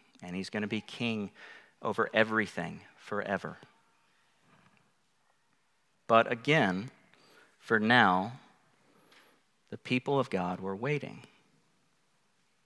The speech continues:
So we fast forward another couple hundred years, and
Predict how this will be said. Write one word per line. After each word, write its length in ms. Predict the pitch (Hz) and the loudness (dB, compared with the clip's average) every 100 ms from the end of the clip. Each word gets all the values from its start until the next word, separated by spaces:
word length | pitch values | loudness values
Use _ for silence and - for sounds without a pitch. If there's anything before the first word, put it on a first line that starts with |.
| _ _ _ _ - - - | _ _ _ _ -20 -18 -4
So 160 | - | 2
we 100 | 151 | 4
fast 300 | 147 180 175 | 8 8 8
forward 280 | - 175 165 | 6 4 4
another 300 | 135 143 139 | 6 6 6
couple 340 | - 147 143 120 | 4 2 2 0
hundred 300 | 139 127 107 | 0 0 0
years, 600 | 110 131 127 110 - - | -2 0 0 -2 -4 -6
and 560 | 117 110 113 110 101 | -2 2 4 2 0